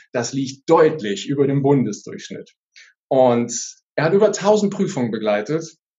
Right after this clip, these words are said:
hat jedes Jahr so hundertfünfzig Einzelcoachings,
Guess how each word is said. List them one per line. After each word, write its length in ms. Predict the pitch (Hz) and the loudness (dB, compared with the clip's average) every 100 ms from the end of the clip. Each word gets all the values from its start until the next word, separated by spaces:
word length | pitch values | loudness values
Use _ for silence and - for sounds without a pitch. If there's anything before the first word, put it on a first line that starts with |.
| _ _ _ _ _ - | _ _ _ _ _ -6
hat 300 | 127 123 - | -4 -2 -4
jedes 580 | 120 135 202 202 196 95 | -4 2 2 2 0 0
Jahr 480 | 110 123 175 214 - - - _ _ - | 2 2 2 0 -8 -20 -20 _ _ -6
so 320 | 143 156 147 | 2 4 6
hundertfünfzig 840 | 214 202 160 - 175 - 165 160 | 4 2 0 -2 -4 -4 -6 -4
Einzelcoachings, 1000 | 131 139 156 151 156 156 156 175 196 - | -4 -4 -6 -2 0 0 -2 -6 -8 -10